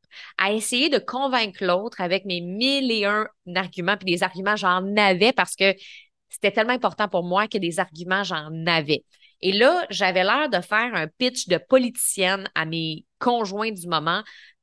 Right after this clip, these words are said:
Puis, je te cacherai pas qu'avec du recul, je suis capable de dire que c'était centré beaucoup sur mon ego puis mes avantages personnels.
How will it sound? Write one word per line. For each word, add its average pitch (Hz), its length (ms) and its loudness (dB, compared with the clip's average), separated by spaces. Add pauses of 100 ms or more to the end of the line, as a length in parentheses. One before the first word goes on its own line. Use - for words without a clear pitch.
(280)
Puis, 262 340 -2
je - 80 -4
te - 80 0
cacherai 247 420 -2
pas 294 200 0
qu'avec 190 300 -2
du 190 100 -4
recul, 185 380 0
je 254 80 -4
suis - 40 -10
capable 185 340 -2
de 175 120 0
dire 185 400 -2
que 185 280 2 (240)
c'était - 220 -2
centré 214 360 -2
beaucoup 302 340 -2 (240)
sur - 260 0
mon 190 220 -2
ego 190 300 2
puis 226 120 -12
mes 175 220 -2
avantages 175 440 0
personnels. 165 640 -6